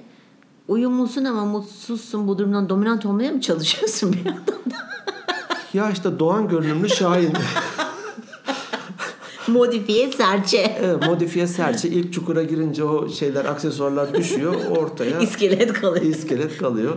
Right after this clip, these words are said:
Speaker 1: Flintstone'lardaki gibi çakmak taşlarını şey,
Speaker 2: Evet.
Speaker 1: a-, arabalısı
Speaker 2: Özü
Speaker 1: gibi.
Speaker 2: neyse o çıkıyor.
Speaker 1: Özü neyse o
Speaker 2: Çünkü
Speaker 1: çıkıyor.
Speaker 2: diğerinde
Speaker 1: Evet.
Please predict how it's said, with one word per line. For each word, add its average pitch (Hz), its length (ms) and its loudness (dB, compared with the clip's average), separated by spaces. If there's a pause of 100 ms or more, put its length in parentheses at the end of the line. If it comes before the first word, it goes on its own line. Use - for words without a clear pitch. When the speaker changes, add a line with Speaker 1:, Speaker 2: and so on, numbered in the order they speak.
Speaker 1:
Flintstone'lardaki 196 960 0
gibi 175 280 -4
çakmak 180 420 -4
taşlarını 175 500 -4
şey, 131 180 0
Speaker 2:
Evet. 165 220 2 (160)
Speaker 1:
a-, - 280 -4
arabalısı 170 420 0
Speaker 2:
Özü 139 160 0
Speaker 1:
gibi. 151 100 0
Speaker 2:
neyse 156 240 -2
o 190 120 -2
çıkıyor. 190 240 -2
Speaker 1:
Özü 202 80 0
neyse 196 260 -2
o - 20 0
Speaker 2:
Çünkü 170 160 2
Speaker 1:
çıkıyor. 196 220 0
Speaker 2:
diğerinde 170 300 0
Speaker 1:
Evet. 185 120 -2